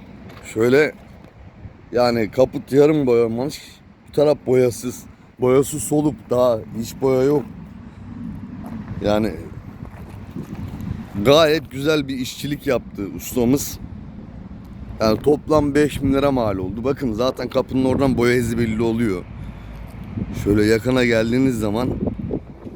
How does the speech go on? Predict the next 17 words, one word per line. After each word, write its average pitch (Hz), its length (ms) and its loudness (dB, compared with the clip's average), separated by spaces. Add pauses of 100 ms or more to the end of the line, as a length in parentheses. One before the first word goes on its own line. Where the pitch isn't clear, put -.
(680)
şöyle 95 200 0
yakına, 104 320 0 (1400)
yani 101 240 0
şuraya - 840 2
kadar 120 380 2
boyalı. 104 480 0 (800)
Buradan 104 380 2
yine 120 300 4
boyasız. 117 680 0 (2250)
Buna 185 220 6
da 175 140 4
şükür, - 440 -2 (100)
elimizi 139 420 2
ayağımızı 147 420 4
yerden 143 380 2
kessin 139 420 -4
inşallah. 117 540 -2